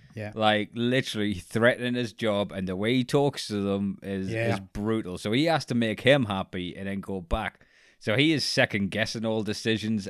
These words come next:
Speaker 2: and, yeah, he messed up and he lied and got Paulo Sousa sacked 'cause he even embellished what he said in the
Speaker 1: Yeah.
Speaker 2: press conference about the loan signing.
Speaker 1: Mm. Yeah, yeah, it was awful. Well, there's a great quote, right? He said that, you know, the, the board talk about the four-year plan,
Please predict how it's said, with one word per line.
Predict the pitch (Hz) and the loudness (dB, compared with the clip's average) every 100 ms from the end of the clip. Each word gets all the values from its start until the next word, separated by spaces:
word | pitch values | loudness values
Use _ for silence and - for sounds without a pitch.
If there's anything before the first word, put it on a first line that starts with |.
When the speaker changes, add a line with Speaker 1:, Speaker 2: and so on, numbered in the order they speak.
| - | -4
Speaker 2:
and, | 101 101 101 101 | -2 0 -2 2
yeah, | 117 104 | 2 2
he | 98 156 | 2 2
messed | 139 139 131 - | 4 4 4 4
up | 127 | 2
and | 92 107 | 4 6
he | 113 | 6
lied | 117 113 117 101 101 | 6 4 4 2 -2
and | 98 104 | -4 -4
got | 101 98 | -4 0
Paulo | 104 101 98 | 0 2 0
Sousa | - 104 95 85 | 0 -2 -2 -6
sacked | - 85 - | -6 -6 -2
'cause | 117 | 2
he | 143 | 4
even | 175 135 117 95 - - - | 4 4 2 0 -8 -20 -6
embellished | 123 117 104 113 113 - | -4 -4 -2 0 0 -4
what | 110 107 | -2 -2
he | 104 | -2
said | - 107 101 92 _ _ _ | -2 -2 -2 -4 _ _ _
in | - 113 | -2 2
the | 113 | 4
Speaker 1:
Yeah. | |
Speaker 2:
press | 135 160 | 6 4
conference | - 113 101 104 101 | 4 2 2 -2 -2
about | 101 104 | 2 2
the | 101 | 2
loan | 101 190 233 | 2 2 2
signing. | - 92 85 76 - _ _ - _ _ _ - | 2 0 -2 -8 -14 _ _ -20 _ _ _ 0
Speaker 1:
Mm. | 175 160 - - | 2 2 -2 -6
Yeah, | 147 160 | 4 8
yeah, | 160 | 8
it | 151 | 6
was | 123 143 | 0 2
awful. | 202 208 - 131 | 4 4 2 6
Well, | 170 | 10
there's | 202 | 10
a | 196 | 10
great | 190 214 214 | 6 4 2
quote, | - 185 117 | 4 4 4
right? | 110 120 - - - _ | -2 -4 -6 -16 -20 _
He | 143 | -2
said | 165 160 | 0 2
that, | |
you | 170 165 | 2 4
know, | 131 | 4
the, | 143 127 _ _ | 0 -2 _ _
the | 147 | -4
board | 110 190 202 | 8 8 10
talk | 202 - 160 | 6 0 -2
about | 156 156 143 | 0 0 0
the | |
four-year | 127 - 147 147 143 | -4 0 0 2 0
plan, | 120 - 147 107 | -2 -2 -2 -2